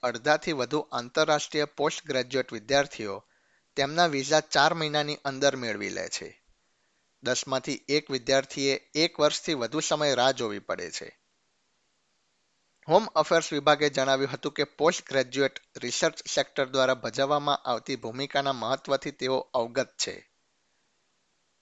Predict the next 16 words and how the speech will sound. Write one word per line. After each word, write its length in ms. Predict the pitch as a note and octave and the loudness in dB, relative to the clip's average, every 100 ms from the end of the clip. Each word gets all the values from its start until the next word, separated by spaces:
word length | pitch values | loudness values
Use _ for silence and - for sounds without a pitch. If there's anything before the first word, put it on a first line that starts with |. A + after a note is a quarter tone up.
| _ | _
ચીનના 360 | - C#3+ D3 C#3+ | -4 -4 0 0
વિદ્યાર્થીઓને 720 | B2 A2+ C3+ C#3 - C#3 C#3 | 0 0 2 2 0 -2 -2
સૌથી 420 | C#3 - B2 - D#3+ | -2 -2 -4 -2 0
વધુ 240 | D3 D3+ | 0 -2
વિઝા 340 | B2 A2+ D3 | -4 -2 2
આપવામાં 400 | C#3 - C3 B2+ | 2 0 0 0
આવ્યા 180 | A#2 A#2 | 0 -2
છે, 180 | A#2 B2 | -2 -6
જ્યારે 440 | A#2+ B2+ B2+ C3+ - | 0 0 0 -2 2
આ 120 | C3+ | 2
યાદીમાં 580 | C3 B2 B2+ C#3 C3 A#2 | 4 2 0 0 0 0
ભારત 320 | B2 A#2 B2 - | -2 0 -2 -4
ત્રીજા, 440 | A#2+ B2 C#3+ D3+ D#3 _ _ _ _ | -8 0 4 4 0 _ _ _ _
પાકિસ્તાન 560 | B2+ A#2 B2+ - B2+ A2+ | -6 -4 -4 -2 -2 0
આઠમા 340 | B2+ - D#3+ | -2 0 0
તથા 320 | D#3 C#3 D#3 | 2 2 0